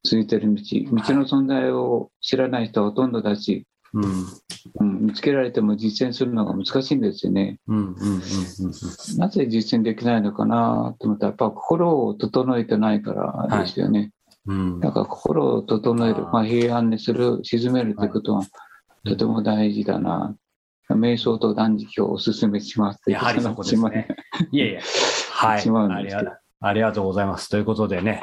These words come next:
Speaker 2: 先生のこの新、えー、作シリーズというか、光の小道第一弾もリリースされていますが、第二弾もじゃあ間もなくですね。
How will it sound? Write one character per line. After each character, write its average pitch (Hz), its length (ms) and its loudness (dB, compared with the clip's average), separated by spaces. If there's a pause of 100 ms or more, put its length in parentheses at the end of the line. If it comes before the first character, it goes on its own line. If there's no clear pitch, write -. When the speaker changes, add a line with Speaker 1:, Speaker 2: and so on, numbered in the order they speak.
(120)
Speaker 2:
先 110 200 0
生 107 140 0
の 95 100 -4
こ 98 120 -2
の 98 100 -2
新、 113 420 0 (200)
え 101 680 0
ー、 101 60 -2
作 104 320 -2
シ 113 200 0
リ 110 160 2
ー - 20 -6
ズ - 80 -10
と 104 80 -2
い - 20 0
う - 20 0
か、 95 60 -2
光 117 360 0
の 117 120 -2
小 123 140 0
道 107 80 -6 (160)
第 127 300 2
一 110 240 0
弾 135 180 2
も 107 80 -4
リ 107 120 -2
リ 113 140 0
ー - 20 -10
ス - 100 -12
さ 101 100 -2
れ 104 100 2
て 110 140 0
い 107 60 0
ま 117 120 0
す - 80 -4
が、 107 80 0
第 151 220 4
二 147 100 0
弾 107 140 0
も 104 80 -6
じ 127 80 0
ゃ 117 40 4
あ - 20 0
間 107 160 4
も 165 120 2
な 151 120 2
く - 120 -6
で - 100 -6
す - 140 -6
ね。 131 220 -2